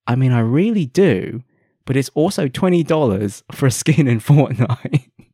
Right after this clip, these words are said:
And then exactly the same mental calculus for the xenomorph. I mean, I resisted both times, but it was surprisingly close to dropping the cash.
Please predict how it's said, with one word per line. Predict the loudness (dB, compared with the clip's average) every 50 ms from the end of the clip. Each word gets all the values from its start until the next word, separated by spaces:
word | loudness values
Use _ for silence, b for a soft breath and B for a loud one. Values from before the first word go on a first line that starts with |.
| _ _ _ _ _ _ _ _ _ _ _ _ _ _ _ _ _ _ _ _ _ _ _ _ _ _ _ B B B B B B B B B B B
And | -6 -2
then | 0 0 0 -2 -4 _
exactly | -4 -2 -2 -2 -2 -4 -4 -6
the | -6 -4
same | -2 -2 0
mental | 0 0 0 -2 -4
calculus | -4 -2 -2 -2 -4 -6 -6 -8 -8 -8
for | -6 -4 -4
the | -4 -4
xenomorph. | -4 -4 -2 -2 -2 -4 -4 -6 -8 -8 -12 -16 -12 -6
I | -2 -2
mean, | -2 0
I | 0 0
resisted | 0 2 2 2 0 -2 -2 -4 -8
both | -8 -8 -10 -8
times, | -6 -6 -6 -6 -6 -10 -12 -8
but | -6 -6 -6 -6 -4
it | -2 -2
was | -2 -2 -2 -6 _ _ _ _
surprisingly | -10 -10 -6 -2 0 0 2 2 2 2 0 0
close | 0 0 0 0 -2 -2 -4
to | -4 -2 -2 0 -2 -4 _ _ _ _ _ _ _ _ _ _ _ _ _
dropping | -2 -2 -2 0 -2 -4 -4
the | -4
cash. | -4 -4 -2 -4 -4 -8 -10 -16 -20